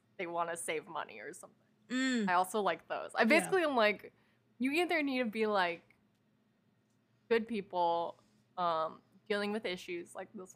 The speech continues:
Speaker 1: movie, or you're bad people getting killed and I'm laughing.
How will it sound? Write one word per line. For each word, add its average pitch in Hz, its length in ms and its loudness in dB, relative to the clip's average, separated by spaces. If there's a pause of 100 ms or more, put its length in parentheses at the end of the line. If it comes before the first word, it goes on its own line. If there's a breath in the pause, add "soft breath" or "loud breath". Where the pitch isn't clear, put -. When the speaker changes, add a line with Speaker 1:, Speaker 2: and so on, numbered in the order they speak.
(120)
Speaker 1:
movie, 165 300 -20 (180)
or 196 120 2
you're 196 140 0
bad 180 320 2
people 196 280 -6
getting 175 280 -6 (120)
killed 165 240 -6
and 165 100 -10
I'm 165 200 -4
laughing. - 340 -6